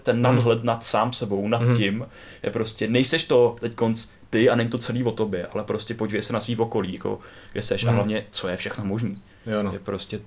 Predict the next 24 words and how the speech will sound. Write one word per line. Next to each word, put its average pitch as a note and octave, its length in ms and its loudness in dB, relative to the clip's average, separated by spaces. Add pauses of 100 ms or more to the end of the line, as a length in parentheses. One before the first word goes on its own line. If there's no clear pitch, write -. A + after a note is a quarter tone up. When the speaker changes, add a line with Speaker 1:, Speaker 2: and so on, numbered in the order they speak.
Speaker 1:
tohle, G2 480 -4 (360)
tím - 140 -6
se - 100 -2
jako G#2+ 320 -6
nehrou-, G#2 300 0
Speaker 2:
Hmm. G#2+ 160 -2
Speaker 1:
nehroutí G#2 440 -4
jako G2+ 160 -8
Speaker 2:
Jo, G2+ 60 -4
Speaker 1:
nic, G2+ 160 0
Speaker 2:
no. G2 80 0
Speaker 1:
že F2 100 -4
jo. E2 60 -10 (420)
Speaker 2:
A, C3 60 4
a C#3 140 4
zároveň, A#2+ 580 4
zároveň A#2 760 4 (500)
se - 140 0
nestresovat A#2+ 560 4
z - 40 -2
toho, A2 140 2
že G#2+ 60 -2
jsme A2 180 0
vystresovaný. G#2 680 -2